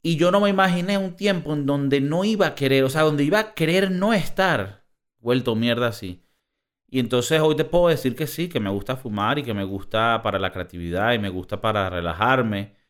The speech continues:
para ver una película. Pero quién sabe si llego a los cincuenta y digo, "Mario, marico, me aburrí".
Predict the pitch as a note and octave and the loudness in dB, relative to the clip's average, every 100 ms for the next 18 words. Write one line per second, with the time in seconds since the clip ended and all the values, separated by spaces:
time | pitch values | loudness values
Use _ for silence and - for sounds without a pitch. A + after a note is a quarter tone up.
0 | _ G2 F#2 F#2 G2+ G2+ F#2+ B2 C#3+ D#3 | _ 0 2 2 -2 -4 -4 -4 -6 -8
1 | - _ _ _ _ - A#2 A2+ B2 C#3 | -10 _ _ _ _ 0 0 2 2 4
2 | D3 D3+ C#3 C3 D#3 - A#2+ E3+ C#3+ B2+ | 2 4 4 4 4 2 0 0 0 0
3 | B2 A#2+ D3 E3+ D#3 D#3 D3 C#3 A2 G#2+ | 0 0 0 0 0 0 0 0 0 -4
4 | A2 A2 | -6 -8